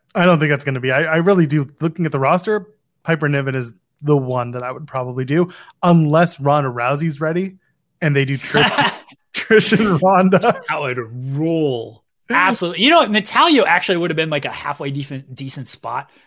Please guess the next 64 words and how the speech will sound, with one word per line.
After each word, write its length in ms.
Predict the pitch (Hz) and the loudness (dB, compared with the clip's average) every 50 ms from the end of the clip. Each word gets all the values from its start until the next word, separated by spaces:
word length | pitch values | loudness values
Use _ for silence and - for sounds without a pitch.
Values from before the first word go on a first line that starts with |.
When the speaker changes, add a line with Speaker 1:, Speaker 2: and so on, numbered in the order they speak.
| _ | _
Speaker 2:
for 120 | - 160 147 | -8 -6 -6
here 260 | 151 165 170 175 156 | -4 -2 -2 -2 -2
of, 120 | 135 123 | -4 -4
like, 160 | 139 127 120 - | -6 -8 -8 -8
Canadian 680 | - 135 127 123 143 151 160 165 165 170 170 165 - _ _ _ _ _ | -10 -8 -6 -6 -6 -4 -4 -6 -6 -6 -8 -10 -12 _ _ _ _ _
come, 260 | - 170 165 165 147 - - | -10 -8 -8 -8 -12 -12 -6
uh, 400 | 147 156 160 165 160 160 160 151 | -2 -2 0 0 0 -2 -2 -4
unity 640 | 139 151 170 175 170 - - 185 185 190 190 180 _ _ _ _ _ - | -6 -6 -6 -6 -6 -6 -6 -6 -4 -4 -6 -6 _ _ _ _ _ -4
Speaker 1:
Yep. 120 | 185 165 170 | -2 -2 0
Speaker 2:
and 80 | 180 | 0
everything. 600 | 196 180 185 190 185 - 196 190 196 202 202 202 196 - | -2 0 0 -2 -4 -2 -2 -2 -2 -2 -4 -6 -4 -2
Speaker 1:
And 100 | 214 208 | -2 -2
some 120 | - 240 220 | -2 -4 -8
Speaker 2:
But 80 | 123 | -2
Speaker 1:
crossover 640 | - 175 175 175 - - 165 160 147 131 139 139 131 | 0 2 2 2 0 -2 -2 -2 -2 -2 -2 -2 -2
as 140 | 131 123 117 | -2 -4 -4
well 260 | 120 123 117 131 160 | -6 -6 -6 -4 -4
in 120 | 165 160 143 | -4 -4 -2
terms 240 | 151 147 131 127 | -4 -4 -4 -4
of 220 | 135 127 120 117 _ _ _ | -8 -8 -8 -10 _ _ _
time 240 | - 143 135 135 139 | -4 -4 -2 -2 -2
on 100 | 127 120 | -4 -6
the 60 | 120 117 | -6 -6
roster. 520 | 120 123 131 131 - - 208 214 214 175 | -6 -6 -6 -8 -8 -8 -8 -8 -8 -6
There 140 | - 180 190 | -4 -4 -4
was, 260 | 185 190 190 175 160 | -2 -4 -4 -4 0
uh, 140 | 180 175 170 | 2 2 2
Speaker 2:
Yeah. 160 | 170 139 - - _ _ _ _ | 2 0 -4 -10 _ _ _ _
Speaker 1:
there's 80 | 240 247 | -10 -2
a 40 | 294 | 0
little 140 | 226 165 | 2 2
bit 100 | 139 123 | 0 0
of 80 | - 120 | -2 -8
crossover 320 | 117 - - 131 117 120 113 | -8 -8 -12 -12 -12 -12 -14
there. 180 | 117 120 123 156 | -12 -6 -2 -2
I 60 | 240 | 0
would 120 | 330 330 277 | 0 -2 -6
have 60 | 240 | -6
done 120 | 233 185 | -6 -6
that, 200 | 202 240 254 185 | -6 -6 -10 -14
sure. 200 | - - 247 185 _ _ - _ _ | -10 -6 -6 -8 _ _ -20 _ _
But 100 | - 202 | 0 4
yeah, 160 | 277 277 202 | 4 4 4
it 200 | 190 202 214 208 | 6 4 4 4
feels 140 | 220 226 202 202 | 4 2 4 4
like 100 | 185 - | 2 2
Becky 240 | 185 170 170 - 143 | 2 0 0 0 -4
and 120 | 135 127 | -2 -2
Lita 320 | 123 117 117 120 113 113 _ _ _ _ _ _ _ _ - | -4 -6 -6 -6 -6 -8 _ _ _ _ _ _ _ _ -6
will, 260 | 131 127 127 123 120 | -4 -2 -2 -2 -2
will 120 | 127 131 127 | -4 -2 0
get 140 | 147 131 | 0 0
back 180 | 123 123 123 - | 0 -2 -4 -2
together 260 | - 139 135 127 131 127 | -2 0 0 0 0 -2
for 160 | - - 135 | -2 -2 -4
one 200 | 127 123 131 127 | -2 -2 -4 -4
more 140 | 123 123 117 | -4 -6 -6
match 280 | 117 110 117 - - 135 | -6 -8 -10 -10 -10 -14
at, 200 | 123 - - - | -14 -12 -10 -10
uh, 80 | 135 | -6
Night 100 | 135 135 | -4 -4
of 60 | 131 - | -6 -2
Champions. 320 | - 165 139 160 147 - - | -2 -2 0 0 -2 -2 0
Or 280 | - 269 240 202 190 196 | 4 6 6 6 4 2